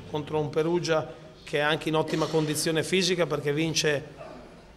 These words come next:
in maniera episodica contro l'Ascoli al novantaduesimo, pareggia il derby su calcio di rigore a tempo scaduto, quindi vuol dire che c'è una squadra in condizione e in salute.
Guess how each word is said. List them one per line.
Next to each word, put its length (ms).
in 80
maniera 260
episodica 720
contro 380
l'Ascoli 420
al 80
novantaduesimo, 1040
pareggia 460
il 80
derby 340
su 140
calcio 260
di 120
rigore 320
a 40
tempo 260
scaduto, 440
quindi 180
vuol 120
dire 180
che 100
c'è 320
una 140
squadra 340
in 100
condizione 580
e 20
in 60
salute. 420